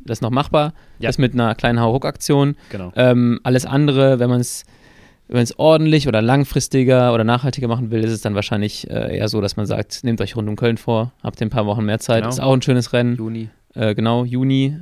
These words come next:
Speaker 1: Hab's heute eingetragen, bin mir nicht ganz sicher, einundzwanzigster, zweiundzwanzigster Juni rum
Speaker 2: Man drückt
Speaker 1: vielleicht.
Speaker 2: heute, s-, s-, nicht mehr Ostermontag.
Speaker 1: Genau, nicht mehr Ostermontag. Und, ähm, da kann man dann halt auch irgendwie schon mit, mit einem,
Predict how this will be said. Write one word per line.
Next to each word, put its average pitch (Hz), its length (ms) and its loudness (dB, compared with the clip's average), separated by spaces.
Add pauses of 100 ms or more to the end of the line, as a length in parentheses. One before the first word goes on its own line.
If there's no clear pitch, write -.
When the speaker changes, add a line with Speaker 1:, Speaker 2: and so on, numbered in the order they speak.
(340)
Speaker 1:
Hab's - 180 -14
heute 123 220 -4
eingetragen, 127 540 -6
bin 120 120 -2
mir 120 60 -4
nicht 123 160 -6
ganz 120 160 -8
sicher, 131 200 -8
einundzwanzigster, 123 640 -4
zweiundzwanzigster 127 600 -4
Juni 135 260 -2
rum 135 240 -2 (160)
Speaker 2:
Man 113 140 -2
drückt 110 180 -2
Speaker 1:
vielleicht. 123 200 0
Speaker 2:
heute, 101 220 -4
s-, 120 360 -10
s-, 131 120 -8
nicht 175 140 0
mehr 160 180 2
Ostermontag. 117 760 -2
Speaker 1:
Genau, 143 340 4
nicht 117 140 0
mehr 123 80 2
Ostermontag. 113 560 0
Und, 135 360 4
ähm, 123 540 4 (100)
da 139 200 0
kann 170 160 2
man 147 80 2
dann 131 80 2
halt 131 100 0
auch 120 140 -2
irgendwie 131 260 0
schon 131 140 0
mit, 120 180 2
mit 120 80 -2
einem, 117 300 0